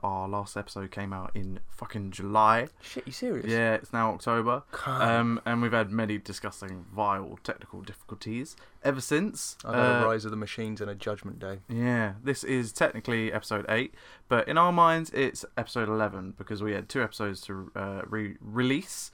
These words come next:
Speaker 1: Uh, one amazing one with Callum from Rat Party Pod,
Speaker 2: That was
Speaker 1: where
Speaker 2: amazing.
Speaker 1: we got really drunk and we shouted at each other about Shyamalan's movie Sh-,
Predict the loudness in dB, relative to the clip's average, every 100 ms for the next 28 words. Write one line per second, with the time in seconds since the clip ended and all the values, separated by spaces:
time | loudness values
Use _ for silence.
0 | -18 -20 -6 0 2 4 6 6 4 4
1 | 2 0 -4 -4 -4 -6 -8 -6 -4 -4
2 | -4 -4 -4 -4 -6 -6 -2 -2 -2 -2
3 | -6 -12 -16 -10 -4 -2 -2 -2 0 -2
4 | -2 -6 -4 -4 -4 -4 -4 -8 -8 -4
5 | -2 -2 -4 -10 -16 -12 2 4 4 0
6 | -2 -4 -4 -4 -4 -8 -8 -8